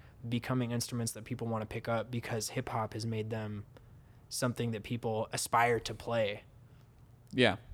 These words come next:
Speaker 2: Yeah.
Speaker 1: And, like, band instruments, like, jazz instruments and stuff, like, horns and, like, other brass and stuff like that. Like, people are like,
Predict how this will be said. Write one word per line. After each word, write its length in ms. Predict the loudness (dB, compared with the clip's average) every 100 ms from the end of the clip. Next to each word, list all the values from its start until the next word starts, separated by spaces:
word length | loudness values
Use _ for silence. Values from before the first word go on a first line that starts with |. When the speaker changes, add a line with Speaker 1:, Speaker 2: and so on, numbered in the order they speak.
| -18 -20 -20 -20 -4
Speaker 2:
Yeah. 220 | 6 6 8
Speaker 1:
And, 160 | 8 10
like, 240 | 10 8
band 300 | 6 6 8
instruments, 400 | 4 2 -4 -2
like, 100 | -4
jazz 400 | 0 6 6 6
instruments 440 | 4 0 -2 -4 -4
and 80 | -6
stuff, 280 | -6 -4
like, 160 | -6 -6 -10 -12
horns 600 | -4 2 4 6 4 2
and, 100 | 0
like, 220 | 0 0
other 180 | 2 2
brass 520 | 4 4 6 4 2
and 120 | -2
stuff 200 | -2 -2
like 140 | -2 -2
that. 240 | -2 0
Like, 180 | -2 -4
people 280 | -6 -4 -4
are 60 |
like, 300 | -2 -2 -4